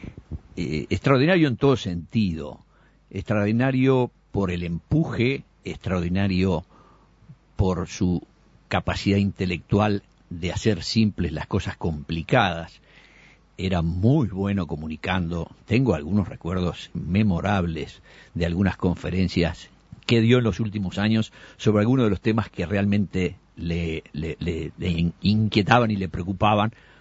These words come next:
Por ejemplo, los cambios en las costumbres en el Uruguay. Él decía:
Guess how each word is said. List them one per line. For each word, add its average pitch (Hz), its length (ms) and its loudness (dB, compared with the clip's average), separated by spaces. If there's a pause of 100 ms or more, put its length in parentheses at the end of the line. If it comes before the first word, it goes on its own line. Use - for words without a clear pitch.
(120)
Por 107 120 2
ejemplo, 110 320 0
los 101 160 2
cambios 98 540 -2
en 90 140 -4
las 85 120 -4
costumbres 90 680 -2
en 80 100 -8
el 82 120 -10
Uruguay. 95 320 2
Él 104 80 2
decía: 107 320 2